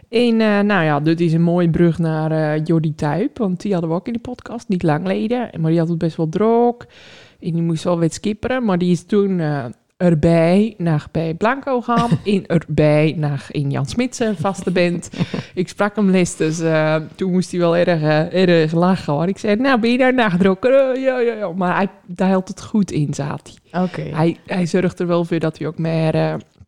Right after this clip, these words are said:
Speaker 1: vrijheid heeft. En hij doet kalm maar dingen die, die leuk is. En hij lacht alleen maar.
Speaker 2: Nou, ik vind het vooral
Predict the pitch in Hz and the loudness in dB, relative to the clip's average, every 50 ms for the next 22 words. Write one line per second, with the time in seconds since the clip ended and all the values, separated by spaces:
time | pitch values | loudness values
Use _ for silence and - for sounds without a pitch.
0 | _ _ _ _ _ _ _ _ _ - - - - 196 190 185 180 170 170 165 | _ _ _ _ _ _ _ _ _ -20 -10 -4 -2 0 2 4 4 4 2 2
1 | - 170 160 156 151 151 151 156 - 156 151 151 156 156 160 165 180 180 175 - | 2 2 2 4 4 2 2 0 -4 -6 -4 -2 0 2 2 4 2 2 2 2
2 | - 196 196 202 208 196 190 180 180 185 180 180 175 170 170 175 180 165 170 175 | 2 2 2 4 2 2 0 0 0 0 -2 -2 -2 -4 -6 -6 -6 -4 -2 -2
3 | 170 175 170 - - 175 180 175 - - 165 170 160 160 - - - _ _ _ | -2 -2 -2 -2 -4 -4 -4 -2 -2 0 0 0 0 -2 -6 -14 -20 _ _ _
4 | _ _ _ _ _ - - 175 165 160 151 151 156 - - - 208 208 208 202 | _ _ _ _ _ -8 -4 -2 0 0 0 0 -4 -6 -6 -4 -2 2 4 4
5 | 202 196 180 160 180 190 - - - _ - 196 190 190 - 220 - - - 233 | 6 6 4 2 0 -4 -8 -12 -14 _ -2 -2 0 0 0 -2 -2 0 0 0
6 | 233 226 220 - 208 202 202 208 220 226 - | 0 0 -2 -2 -2 0 2 2 0 0 -2